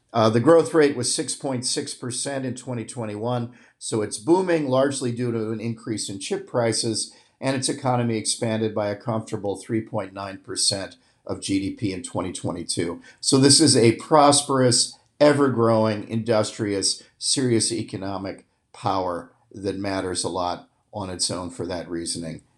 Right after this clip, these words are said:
as well, and has to be factored into what's going on down the road. Um, however, another factor in your favor, if you're in China watching,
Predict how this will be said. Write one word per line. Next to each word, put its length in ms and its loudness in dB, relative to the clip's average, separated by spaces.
as 200 -4
well, 340 -2
and 120 -8
has 180 0
to 80 -6
be 260 -8
factored 460 -2
into 240 -4
what's 260 -2
going 320 -2
on 300 -6
down 220 2
the 100 2
road. 400 6
Um, 540 6
however, 600 6
another 280 -2
factor 460 -6
in 160 -10
your 120 -10
favor, 420 -4
if 160 -10
you're 320 -10
in 180 -10
China 560 -6
watching, 500 -6